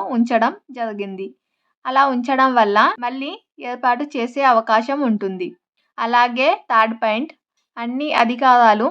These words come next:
రాష్ట్రపతికి సంక్రమిస్తాయి. రాష్ట్రంలో పరిపాలనను రాష్ట్రపతి పేరుతో గవర్నర్ కొనసాగిస్తారు. అలాగే రాష్ట్రపతికి అత్యవసర పరిస్థితిని ఎప్పుడైనా రద్దు చేసే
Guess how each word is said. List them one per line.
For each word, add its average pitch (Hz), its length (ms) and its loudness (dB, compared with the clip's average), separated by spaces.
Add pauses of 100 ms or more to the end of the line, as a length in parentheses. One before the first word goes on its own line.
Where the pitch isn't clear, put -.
(140)
రాష్ట్రపతికి 247 760 0
సంక్రమిస్తాయి. 220 800 -2 (360)
రాష్ట్రంలో 277 640 -2
పరిపాలనను 226 840 0 (220)
రాష్ట్రపతి 262 600 -2
పేరుతో 220 460 -6 (460)
గవర్నర్ 247 600 0
కొనసాగిస్తారు. 208 1000 -4 (540)
అలాగే 226 480 0 (300)
రాష్ట్రపతికి 254 840 -6 (300)
అత్యవసర 262 580 -8
పరిస్థితిని 226 720 -2 (400)
ఎప్పుడైనా 247 640 -4 (260)
రద్దు 233 300 -4
చేసే 240 360 -6